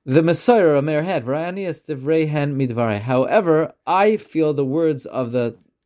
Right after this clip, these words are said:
Chachamim, the first Tana, are more correct than my own. Meaning, I'm telling you the tradition I had.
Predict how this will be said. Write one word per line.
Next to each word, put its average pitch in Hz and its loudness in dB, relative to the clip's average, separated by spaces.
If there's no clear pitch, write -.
Chachamim, 165 -4
the 143 -2
first - 0
Tana, 127 -2
are 131 -2
more 170 0
correct 151 -2
than 135 0
my 127 2
own. 101 -2
Meaning, 165 0
I'm 269 0
telling 247 2
you 220 2
the 185 2
tradition 156 -4
I 120 0
had. 107 -6